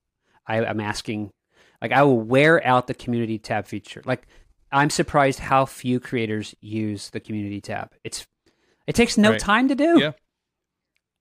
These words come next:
Speaker 1: Like, I'll share other people's videos. I'll, like, share behind the scenes photos. I'll get polls. And it, to me, it's like,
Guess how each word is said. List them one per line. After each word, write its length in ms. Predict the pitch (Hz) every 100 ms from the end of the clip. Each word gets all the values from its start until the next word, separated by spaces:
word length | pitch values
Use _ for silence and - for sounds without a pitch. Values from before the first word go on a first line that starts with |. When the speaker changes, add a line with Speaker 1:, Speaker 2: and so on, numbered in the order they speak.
| -
Speaker 1:
Like, 200 | 139 - -
I'll 140 | 170
share 300 | - 190 160
other 180 | 135 147
people's 360 | 151 123 110
videos. 640 | 101 127 147 147 147 151 - -
I'll, 320 | 113 117 113
like, 300 | 107 101 - _ _
share 280 | - - 113
behind 280 | 113 110 110
the 40 |
scenes 260 | 104 104 104
photos. 360 | 135 139 131 117
I'll 120 | 104
get 240 | 117 -
polls. 640 | - 120 123 131 131 - - _ _ _ _ _
And 120 | 135
it, 100 | 135
to 100 | -
me, 160 | 165 202
it's 160 | 156 147
like, 300 | 127 -